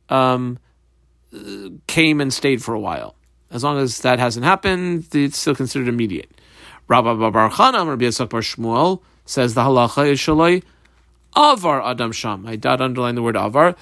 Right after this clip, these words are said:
He says the halacha is that it has to be the amount of time that no one has even passed by.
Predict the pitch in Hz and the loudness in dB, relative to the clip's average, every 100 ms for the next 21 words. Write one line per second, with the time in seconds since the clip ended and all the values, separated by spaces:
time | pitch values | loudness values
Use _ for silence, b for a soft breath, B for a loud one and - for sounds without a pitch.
0 | b b - 226 180 151 135 131 - 147 | b b -2 2 2 2 2 2 2 -2
1 | - 117 147 160 B B B - 135 135 | -2 0 0 -2 B B B -2 4 4
2 | 143 - 135 135 131 143 135 131 127 127 | 2 0 2 4 2 2 2 2 2 0
3 | 131 139 139 139 143 139 151 135 156 - | 0 0 0 0 0 0 -2 0 0 2
4 | 175 208 359 - | 4 4 2 -4